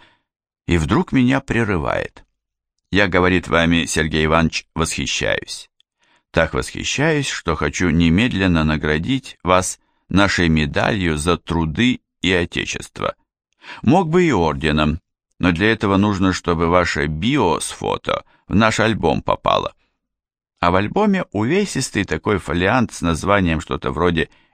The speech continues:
"Элита России", чьих только био с фото нет, и Ельцин там у них, и опять же Кобзон, и Березовский, и во множестве генеральные директоры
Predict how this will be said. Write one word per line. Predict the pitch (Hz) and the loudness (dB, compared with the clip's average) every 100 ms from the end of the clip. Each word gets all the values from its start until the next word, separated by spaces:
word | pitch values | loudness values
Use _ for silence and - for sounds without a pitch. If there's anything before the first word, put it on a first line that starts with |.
| - | -4
"Элита | 98 98 113 - 95 | 0 2 2 2 2
России", | 98 95 - - - - - _ _ _ | 2 0 -4 -6 -4 -4 -6 _ _ _
чьих | - - 147 170 | -6 -2 0 -2
только | - 147 120 107 104 | -2 -2 -2 -2 0
био | 85 104 113 92 87 | 0 2 2 2 0
с | - | -4
фото | - 92 85 69 62 | -4 -2 0 0 -2
нет, | 62 50 - _ _ _ _ | 0 -2 -6 _ _ _ _
и | 101 | -2
Ельцин | 98 80 95 98 - 69 | 0 2 0 0 -2 -4
там | - 50 50 | -4 -4 -4
у | 50 | -6
них, | 50 - _ | -8 -10 _
и | - | 0
опять | 80 73 95 82 | 0 2 0 0
же | 78 80 | -2 -2
Кобзон, | - 80 58 - 92 113 - _ _ _ | -2 -2 -4 -2 0 0 -2 _ _ _
и | - | -2
Березовский, | 87 90 82 76 - 139 117 - - 50 _ _ _ _ - | 0 2 2 0 0 -2 -2 -6 -12 -12 _ _ _ _ -2
и | 113 | 2
во | 110 | 4
множестве | 113 156 135 131 - 104 98 | 2 2 0 -4 -4 -2 -2
генеральные | 85 101 98 104 123 110 104 95 | 0 2 2 4 2 2 0 0
директоры | 82 90 101 120 - 101 90 76 | 0 0 0 -2 -4 -2 0 -2